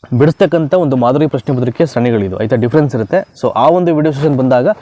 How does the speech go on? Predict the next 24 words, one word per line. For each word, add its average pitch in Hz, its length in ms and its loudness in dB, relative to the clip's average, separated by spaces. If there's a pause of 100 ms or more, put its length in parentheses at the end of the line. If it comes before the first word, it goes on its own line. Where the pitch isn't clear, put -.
(260)
ಖಂಡಿತವಾಗ್ಲೂ 160 760 2
ನಿಮ್ಗೆ 135 240 0
ಏನು 151 180 2
ಅಪೇಕ್ಷೆ 143 360 0
ಇರುತ್ತೆ 127 200 0
ನಿಮಗೆ, 117 260 0
ಅದನ್ನು 120 220 0
ನಾವು 117 180 -2
ಫುಲ್‌ಫಿಲ್ 131 320 0
ಮಾಡಲಿಕ್ಕೆ 117 340 -2
ಪ್ರಯತ್ನ 113 300 -4
ಮಾಡೇ 107 200 -4
ಮಾಡ್ತೀವಿ. 107 400 -4 (1000)
So, 160 160 4
ಲೆವೆಂತ್ 175 260 0
ಕ್ವೆಶ್ಚನ್, 190 280 -2
ಒಂದು 151 200 0
ಮಗುವಿನ 185 340 2
ಕಲಿಕಾ 165 380 0
ಸಮಸ್ಯೆಯು 156 400 -2
ನಿರ್ದಿಷ್ಟವಾಗಿ 139 720 0
ಎಲ್ಲಿದೆ 151 260 2
ಎಂದು 147 160 0
ತಿಳಿಯಲು 127 380 0